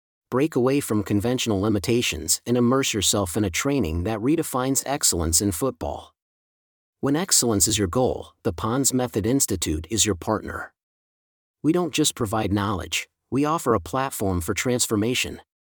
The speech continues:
Unlock your full potential, whether you're an aspiring player or an ambitious member of the coaching staff. Excellence in high performance is not a distant dream,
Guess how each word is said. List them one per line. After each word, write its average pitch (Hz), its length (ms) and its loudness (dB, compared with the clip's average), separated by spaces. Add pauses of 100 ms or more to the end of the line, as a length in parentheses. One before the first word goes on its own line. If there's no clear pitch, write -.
(640)
Unlock 165 440 2
your 107 100 2
full 101 260 0
potential, - 760 -4
whether 147 260 0
you're 135 140 4
an 120 60 4
aspiring 110 580 2
player 95 420 0
or 127 220 2
an 127 80 2
ambitious 120 540 2
member 110 400 2
of 110 80 -4
the 104 80 -4
coaching 131 400 -2
staff. - 560 -2 (920)
Excellence 120 560 2
in 104 80 2
high 120 200 0
performance 98 640 2
is 110 140 0
not 131 260 0
a 120 40 0
distant 107 440 -2
dream, 95 420 -2